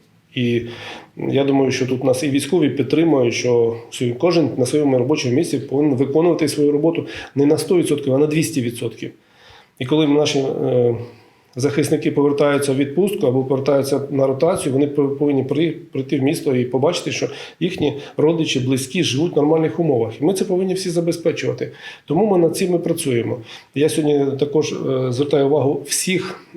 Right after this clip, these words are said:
е, не тільки комунальні служби, а також всіх підприємців і підприємства, які пови-, за якими закріплена територія, щоб вони також долучалися до цієї роботи.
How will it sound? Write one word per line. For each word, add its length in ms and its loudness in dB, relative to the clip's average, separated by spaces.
е, 340 2
не 120 2
тільки 420 0
комунальні 420 2
служби, 360 0
а 20 0
також 460 -2
всіх 380 -2
підприємців 800 -2
і 100 -2
підприємства, 920 -2
які 300 0
пови-, 300 2
за 100 2
якими 260 2
закріплена 440 0
територія, 400 2
щоб 180 -2
вони 160 4
також 340 0
долучалися 540 0
до 120 -2
цієї 260 0
роботи. 400 0